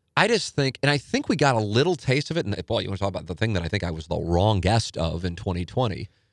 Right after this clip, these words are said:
uh, is the Battlehawks. So that, that, that, that'll, I'll, I'll wear that for a long time. But the Battlehawks and what went on there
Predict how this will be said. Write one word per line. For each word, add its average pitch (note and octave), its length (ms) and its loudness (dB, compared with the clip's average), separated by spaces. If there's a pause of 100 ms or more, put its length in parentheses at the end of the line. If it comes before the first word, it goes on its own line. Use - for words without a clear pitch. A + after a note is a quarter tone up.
(180)
uh, F#2 60 6
is F2 140 4
the F2 80 0
Battlehawks. G2 640 -2
So - 120 -8
that, G#2+ 220 4
that, - 260 -2
that, G#2+ 260 -6
that'll, G2 280 -4
I'll, F#2 220 -4
I'll G2 140 2
wear F2 220 0
that G2 220 -2
for - 160 -6
a E2 60 -2
long F2+ 300 -2
time. G2 420 2 (720)
But C#3+ 180 4
the C3+ 100 2
Battlehawks C#3 1080 2
and A#2 140 2
what C3+ 120 2
went A2+ 200 2
on C#3 260 2
there F2 400 -6